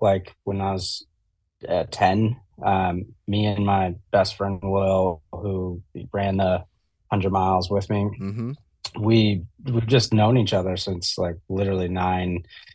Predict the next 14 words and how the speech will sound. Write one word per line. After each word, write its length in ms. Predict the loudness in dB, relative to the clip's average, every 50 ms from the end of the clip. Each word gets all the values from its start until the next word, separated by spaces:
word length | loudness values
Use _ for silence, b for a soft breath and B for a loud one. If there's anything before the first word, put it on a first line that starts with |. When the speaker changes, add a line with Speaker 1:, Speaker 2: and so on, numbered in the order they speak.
| B _ -2
Speaker 1:
years 220 | 0 0 2 2
old, 220 | 4 4 4 4
and 120 | 4 2 0
we 100 | -2 -2
both, 480 | 0 2 2 4 4 2 0 -4 -12 -16 _
my 140 | -4 -2 -2
parents 440 | -2 0 0 2 2 2 2 0 -2
filmed 380 | -2 0 0 2 2 2 2 2
everything, 580 | 2 0 0 -2 -2 -2 -2 0 0 -2 -2
and 140 | -2 -4 -4
so 140 | -6 -4 -4
we 120 | -2 0
had 300 | 2 2 2 2 2 0
these, 400 | -2 -2 -2 -2 -2 -4 -6 -6